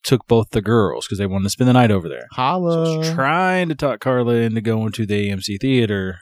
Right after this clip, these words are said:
Speaker 2: Yeah.
Speaker 1: to watch it.
Speaker 2: Yeah.
Speaker 1: She didn't want to. She was afraid she was gonna fall asleep. So we did not do it. Um, and then I didn't watch it
Speaker 2: On H B O Max?
Speaker 1: on H B O yet. So
Speaker 2: Uh, okay,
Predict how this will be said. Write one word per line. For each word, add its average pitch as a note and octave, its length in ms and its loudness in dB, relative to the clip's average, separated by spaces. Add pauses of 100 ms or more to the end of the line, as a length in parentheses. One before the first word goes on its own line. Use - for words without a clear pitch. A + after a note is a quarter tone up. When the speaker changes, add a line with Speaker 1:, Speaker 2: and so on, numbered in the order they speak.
(100)
Speaker 2:
Yeah. G#2 320 0
Speaker 1:
to G2 100 -4
watch G2+ 380 0
it. E2 240 -12
Speaker 2:
Yeah. G2+ 240 -2 (600)
Speaker 1:
She - 440 -2
didn't A2 260 4
want G2+ 220 2
to. G#2 120 -4
She - 120 -2
was G2+ 80 0
afraid G2 240 -2
she - 80 -8
was - 60 -12
gonna F2+ 120 -4
fall - 140 -2
asleep. - 260 -6 (1800)
So A#2+ 540 2 (200)
we B2+ 100 2
did A2 100 -2
not F#2+ 200 -6
do E2 180 -10
it. F2 140 -10 (540)
Um, G#2 500 -2 (540)
and G#2+ 100 -2
then A2+ 120 4
I G#2+ 80 4
didn't G2+ 200 2
watch F2+ 260 -2
it F#2 120 -2 (760)
Speaker 2:
On G#2 160 -2
H G#2 160 -4
B G#2+ 120 0
O G#2+ 120 2
Max? G#2+ 340 0
Speaker 1:
on G#2 160 -16
H A2+ 180 -4
B G2 140 -2
O D2 80 -4
yet. D2 320 -8 (720)
So - 140 -4
Speaker 2:
Uh, G#4 560 -2
okay, C#4+ 240 -6